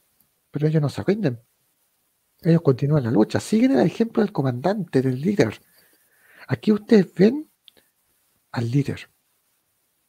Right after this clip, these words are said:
Pratt. O sea, de manera póstuma,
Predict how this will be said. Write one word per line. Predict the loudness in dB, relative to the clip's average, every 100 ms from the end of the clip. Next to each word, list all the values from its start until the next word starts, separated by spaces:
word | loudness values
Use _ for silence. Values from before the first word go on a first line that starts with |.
| _
Pratt. | -12 -12 -20 _ _ _ _ _ _
O | -6
sea, | -4 -4 _ _ _ _ _ _ -4
de |
manera | 0 2 2
póstuma, | 2 0 2 0 -2 -6